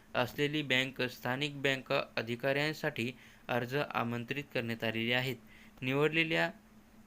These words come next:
उमेदवारांना केवळ अर्ज केलेल्या राज्यात नियुक्त केले जाणार आहे. तर इंडियन बँके अंतर-, अंतर्गत स्थानिक बँक अधिकारी पदाच्या एकूण तीनशे रिक्त जागा भरण्यासाठी पदानुसार पात्र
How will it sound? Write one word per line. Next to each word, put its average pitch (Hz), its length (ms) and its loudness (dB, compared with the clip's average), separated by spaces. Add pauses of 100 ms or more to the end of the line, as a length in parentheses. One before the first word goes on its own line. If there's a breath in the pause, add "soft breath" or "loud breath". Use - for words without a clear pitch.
(180)
उमेदवारांना 160 640 2
केवळ 151 400 4 (100)
अर्ज 131 300 2 (140)
केलेल्या 147 580 2
राज्यात 123 480 2
नियुक्त 139 360 -4 (100)
केले 120 220 0
जाणार 113 360 0
आहे. 139 340 0 (460 loud breath)
तर 131 100 2 (100)
इंडियन 151 400 2
बँके 151 380 2
अंतर-, 151 520 0 (200)
अंतर्गत 143 460 0 (380 loud breath)
स्थानिक 139 560 2
बँक 139 280 2
अधिकारी 151 520 0
पदाच्या 131 420 0 (120)
एकूण 127 380 -6 (420 loud breath)
तीनशे 151 400 0
रिक्त 160 220 -6
जागा 135 320 0
भरण्यासाठी 143 580 -2
पदानुसार 127 580 -2
पात्र - 360 -2